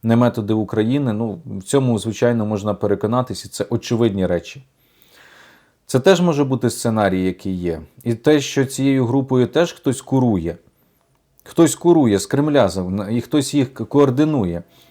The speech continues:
І хтось їм дав можливість зайти зі зброєю, хтось координував, щоб так пізно приїхали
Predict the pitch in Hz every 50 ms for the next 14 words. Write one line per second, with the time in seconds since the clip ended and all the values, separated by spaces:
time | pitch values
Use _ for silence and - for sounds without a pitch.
0 | _ - 117 110 - 151 143 135 - 143 135 127 127 143 143 131 120 107 101 113
1 | 113 107 107 104 95 101 110 113 - - 175 185 160 156 139 127 120 127 135 131
2 | 131 123 117 113 107 101 - _ _ _ _ _ _ _ _ _ - - - 147
3 | 123 - - 131 127 117 110 120 127 127 127 123 127 123 110 98 - - 104 101
4 | 107 - 113 104 - - - 123 110 104 101 101 95 - 104 104 104 104 101 -
5 | - 98 92 92 92 90 87 85